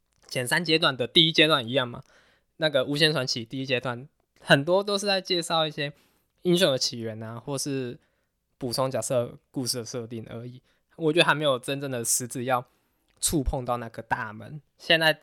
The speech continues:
他只是刚，刚找到钥匙而已。Kevin Feige 刚把钥匙拿出来插在门口，然后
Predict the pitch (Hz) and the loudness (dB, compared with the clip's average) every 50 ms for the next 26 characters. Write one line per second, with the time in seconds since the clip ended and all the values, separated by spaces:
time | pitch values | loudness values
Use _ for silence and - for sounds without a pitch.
0 | _ - - 165 160 - - 127 - 151 135 143 - - 131 135 156 160 160 - | _ 2 4 6 6 6 4 -2 -6 -6 -8 -2 2 2 2 2 2 -4 -2 2
1 | 151 143 151 - 127 110 113 120 135 139 127 117 113 - - - 117 107 104 107 | 2 4 4 2 0 0 0 -2 -2 -2 -6 -6 -2 -2 -2 -2 -2 -6 -10 -12
2 | 113 117 113 - - 143 131 135 135 - 135 135 135 123 117 120 143 143 139 123 | -12 -12 -10 -6 -4 -4 -4 -2 2 2 2 2 2 -4 -8 -8 -8 -6 -4 -4
3 | 117 - 151 165 151 127 120 - - - 110 160 151 123 110 113 - - - 120 | -4 -2 0 2 4 4 4 2 -2 -2 -6 -10 -10 -8 -8 -8 -10 -10 -10 -10
4 | 113 - - - 127 131 - 131 113 110 110 113 120 - - - 131 - _ _ | -10 -10 -8 -6 -6 -6 -6 -8 -10 -10 -12 -12 -12 -12 -10 -12 -12 -14 _ _
5 | _ _ _ _ _ _ _ - 127 113 117 117 117 120 135 | _ _ _ _ _ _ _ -10 -6 -4 -4 -4 -4 -6 -12